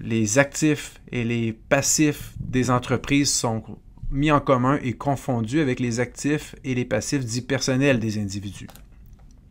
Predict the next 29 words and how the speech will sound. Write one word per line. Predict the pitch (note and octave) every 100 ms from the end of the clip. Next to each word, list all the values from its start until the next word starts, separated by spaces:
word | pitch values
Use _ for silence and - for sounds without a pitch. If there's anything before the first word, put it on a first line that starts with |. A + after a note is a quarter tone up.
| -
À | -
titre | A2+ - A#2+
d'exemple, | G#2+ G#2 G2 - - - - - -
la | G#2+ A#2+
société | D3+ C#3 D3 D#3
de |
personnes | - C3 - D#3+ D#3+ -
n'est | A#2 B2
pas | B2 - E3
considérée | - C3+ - - G#2+ A2+ C#3+
comme | C3+ A2
un | A#2+
contribuable | A#2 A#2+ A2+ - G#2 A2+ A#2+ A#2+ A2+
distinct | G2+ G#2+ - - F#2 - - - -
de | A2
ses | G#2 - A2+ A2 G#2+ A2
associés. | - G2 - - - - - - - - - - - -
C'est | - B2+
donc | B2 B2
dire | C#3+ D#3 -
que | B2+ C3 C3 - - -
le | - G#2+
revenu | G2+ B2 C3+ D#3+
d'entreprise, | D#3 D3 - G#2+ C3+ F3+ B2 -
calculé | - A2 - A#2 B2
en | A2
respect | G#2+ - A#2+ A2
des | G#2+
règles | G2 A2 G#2 G2